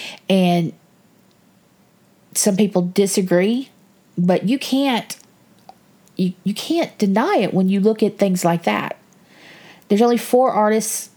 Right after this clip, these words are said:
that have ever done it, and they're one. They're one of 'em. Um,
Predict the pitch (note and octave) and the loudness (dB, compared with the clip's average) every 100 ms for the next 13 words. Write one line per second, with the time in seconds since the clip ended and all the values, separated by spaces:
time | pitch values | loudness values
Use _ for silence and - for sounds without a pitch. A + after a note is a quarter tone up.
0 | _ _ - F#3+ F3+ F#3 F#3 F#3+ A#3+ - | _ _ 0 2 2 2 2 2 0 -2
1 | F#3 G3 G#3+ C4 E3+ - F3+ G#3+ B3+ G3 | 0 2 0 0 -2 -2 0 2 2 0
2 | E3 - F3+ - _ _ _ _ _ _ | -2 -6 -10 -16 _ _ _ _ _ _
3 | _ _ _ _ _ _ _ _ _ _ | _ _ _ _ _ _ _ _ _ _
4 | _ - - - _ F#3+ F#3+ F#3 F3+ F3 | _ -20 -20 -20 _ 2 4 2 0 -2